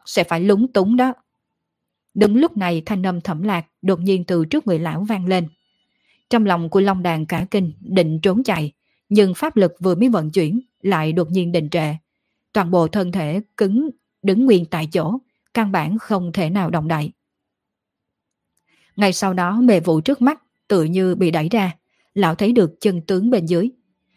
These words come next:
Thẩm Lạc vẫn như trước, bị lão dẫm dưới chân, bất quá không phải nằm trên đất,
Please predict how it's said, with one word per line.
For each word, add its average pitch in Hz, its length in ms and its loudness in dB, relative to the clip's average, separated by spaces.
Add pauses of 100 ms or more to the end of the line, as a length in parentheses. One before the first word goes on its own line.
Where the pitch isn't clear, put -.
(240)
Thẩm 175 140 -4
Lạc 196 220 -2
vẫn 175 220 -2
như 208 120 4
trước, 302 280 -2 (140)
bị 185 160 0
lão 160 260 -2
dẫm 180 320 -2
dưới 208 140 2
chân, 190 280 0 (380)
bất 302 160 2
quá 202 260 0
không 196 180 -2
phải 156 180 -4
nằm 175 260 -2
trên 175 200 0
đất, 254 180 0